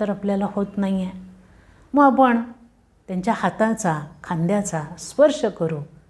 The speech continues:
आणि तिथून निघून जाऊ. म्हणून तो भगवंताच्या खांद्याजवळ आला, तर तिथे भगवंतावरती भगवान शेषांनी आपला फणा धारण केलेला होता.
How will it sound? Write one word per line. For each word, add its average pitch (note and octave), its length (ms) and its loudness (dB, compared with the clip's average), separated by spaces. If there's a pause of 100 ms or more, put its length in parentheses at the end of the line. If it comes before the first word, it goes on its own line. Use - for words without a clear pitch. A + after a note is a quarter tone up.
(160)
आणि A3+ 260 -2
तिथून A#3+ 360 -2
निघून C#3 380 -4
जाऊ. - 200 -12 (1000)
म्हणून C#4 340 6 (640)
तो D#4 60 -2
भगवंताच्या G#3 840 2 (220)
खांद्याजवळ D#3 760 -4
आला, C3+ 280 -12 (1000)
तर A3 120 6
तिथे F#3+ 520 0 (460)
भगवंतावरती E3 1200 -2 (800)
भगवान F#3+ 480 2
शेषांनी F3 680 -2 (160)
आपला B3 240 -2 (120)
फणा F#3+ 240 0
धारण D#3 400 -4
केलेला C3+ 420 -8
होता. C#3+ 320 -8